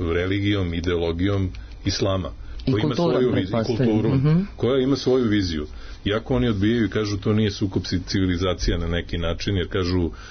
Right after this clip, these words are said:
Speaker 1: islam može da se uključi u zapadnu civilizaciju, da bude deo nje. Očigledno da jedan deo islama odbija da se uključi u tu zapadnu civilizaciju, ne prihvata njene vrednosti, ne prihvata položaj žene u takvom društvu,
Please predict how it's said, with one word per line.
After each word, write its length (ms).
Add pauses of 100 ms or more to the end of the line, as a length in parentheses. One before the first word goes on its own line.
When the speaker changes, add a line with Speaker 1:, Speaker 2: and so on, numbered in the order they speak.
(300)
Speaker 1:
islam 300
može 280
da 100
se 140
uključi 360
u 60
zapadnu 400
civilizaciju, 680
da 80
bude 280
deo 280
nje. 240 (480)
Očigledno 460
da 100
jedan 300
deo 220
islama 420
odbija 280
da 120
se 120
uključi 360
u 40
tu 140
zapadnu 420
civilizaciju, 680
ne 120
prihvata 480
njene 260
vrednosti, 640 (340)
ne 100
prihvata 420
položaj 460
žene 320
u 100
takvom 380
društvu, 460